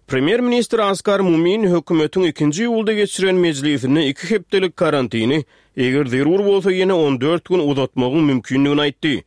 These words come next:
Gazagystanda mundan öder on altynjy martda girdilen adatdan daşary ýagdaý on birinji maýda tamamlanyp, karantin çäklendirmeleri gowşadylandan soň, wirusyň ýaýramagy güýçlendi. Bütün dünýä saglyk guramasy Gazagystany koronawirusyň çalt ýaýraýan ýurdu hökmünde kesgitledi.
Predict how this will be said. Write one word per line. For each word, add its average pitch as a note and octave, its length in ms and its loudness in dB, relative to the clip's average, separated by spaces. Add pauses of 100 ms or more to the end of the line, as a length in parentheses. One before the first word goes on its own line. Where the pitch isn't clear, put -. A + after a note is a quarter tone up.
Gazagystanda C#3+ 720 -2
mundan D3+ 300 0
öder A#3 200 0
on G3+ 140 0
altynjy F3 400 -2
martda A3+ 400 0
girdilen F#3+ 480 -2
adatdan E3+ 600 -2
daşary G3 280 0
ýagdaý F#3+ 360 2
on D3+ 220 2
birinji A#2 340 -2
maýda E3 340 0
tamamlanyp, C3+ 720 -2
karantin C3+ 500 -2
çäklendirmeleri D#3+ 840 0
gowşadylandan A#2+ 720 -2
soň, D#3+ 300 -2
wirusyň D#3 540 0
ýaýramagy B2 520 -2
güýçlendi. B2+ 720 0 (280)
Bütün C3 300 -2
dünýä C3 220 -2
saglyk C3+ 360 -2
guramasy G#3 360 0
Gazagystany F3 680 -2
koronawirusyň F3 840 0
çalt D#3+ 340 -4
ýaýraýan E3+ 480 0
ýurdu B2 440 -2
hökmünde C#3 420 0
kesgitledi. C#3 720 -2